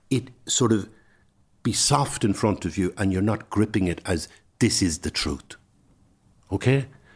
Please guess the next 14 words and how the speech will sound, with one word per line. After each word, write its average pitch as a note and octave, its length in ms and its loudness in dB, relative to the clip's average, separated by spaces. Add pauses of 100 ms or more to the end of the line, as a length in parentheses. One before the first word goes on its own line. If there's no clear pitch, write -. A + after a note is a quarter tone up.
(180)
So, G2+ 400 4 (220)
so - 140 -2
the F2 120 -2
philosopher E3+ 640 2
or G2 120 -2
the - 100 -4
person - 440 -2
eating C3 440 -4 (100)
a F#2+ 80 -2
bun D2 580 0 (760)
who G#2+ 160 2
grips A#2+ 400 2
it G#2 120 -4
like, D#2 340 -2